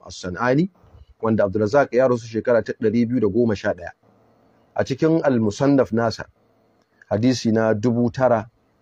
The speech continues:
da ɗari bakwai da saba'in da biyu. Kaga wannan ba hanyar Maliku bace. Abdurrazzaq ya bada labari yace, "An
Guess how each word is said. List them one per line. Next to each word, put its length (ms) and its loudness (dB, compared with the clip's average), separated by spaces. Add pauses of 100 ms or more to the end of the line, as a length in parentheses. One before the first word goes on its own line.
(200)
da 80 2
ɗari 360 2
bakwai 300 2
da 80 0
saba'in 420 -2
da 100 0
biyu. 260 -8 (600)
Kaga 240 2
wannan 220 4
ba 80 2
hanyar 240 2
Maliku 360 0
bace. 280 -6 (360)
Abdurrazzaq 500 2
ya 100 0
bada 240 4
labari 460 2
yace, 340 -4
"An 120 0